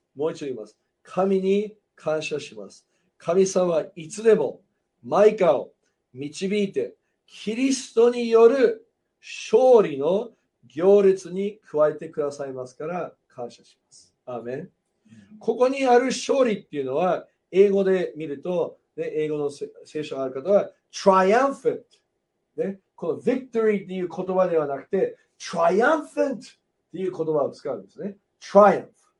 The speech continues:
これをね、あの、今日はすいません、あの、あの、パワーポイントはありません。ね。だけど、もうその、その言葉をぜひ覚えてほしいです。triumph。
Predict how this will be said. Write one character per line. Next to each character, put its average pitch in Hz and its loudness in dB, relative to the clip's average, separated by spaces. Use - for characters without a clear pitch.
こ 165 -4
れ 175 2
を 160 0
ね、 202 -2
あ 135 -6
の、 135 -2
今 131 -10
日 - -2
は 165 4
す 160 -10
い - -6
ま 160 -4
せ 139 -8
ん、 127 -4
あ 120 -6
の、 110 -10
あ 113 -14
の、 107 -12
パ 139 -10
ワ 139 -4
ー 131 -12
ポ 131 -12
イ 127 -14
ン - -18
ト 139 -8
は 143 -4
あ 127 -14
り 120 -10
ま 101 -16
せ 139 -4
ん。 - -14
ね。 143 -10
だ 139 -8
け 139 -2
ど、 180 4
も 135 -8
う 131 -6
そ 131 -4
の、 - -12
そ 151 -4
の 214 4
言 240 -2
葉 254 8
を 208 8
ぜ 185 6
ひ 147 -2
覚 170 6
え 180 -6
て 175 -4
ほ 156 -4
し 135 -12
い 117 -10
で 104 -10
す。 - 0
triumph。 190 6